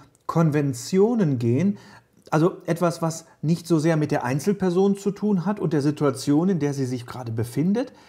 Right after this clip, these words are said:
sondern mit, äh, Einflüssen, die von außen drauf zurückkommen. Konventionen sind ja immer etwas, dem man sich irgendwie gewisserweise unterwerfen muss. Man kann manchmal auch Konventionen erstellen, aber das ist so eine,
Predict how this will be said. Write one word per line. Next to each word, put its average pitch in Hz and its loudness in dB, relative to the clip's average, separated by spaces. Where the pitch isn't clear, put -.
sondern 180 2
mit, 170 0
äh, 165 4
Einflüssen, 190 2
die 175 -2
von 180 -2
außen 202 0
drauf 147 0
zurückkommen. 147 0
Konventionen 156 2
sind 165 0
ja 165 2
immer 165 0
etwas, 160 -2
dem 151 6
man 151 4
sich 147 -4
irgendwie 160 0
gewisserweise 143 0
unterwerfen 160 4
muss. 117 0
Man 147 -4
kann 190 2
manchmal 185 -2
auch 147 -6
Konventionen 175 0
erstellen, 151 -2
aber 151 -2
das 139 -8
ist 165 -6
so 160 -2
eine, 135 -4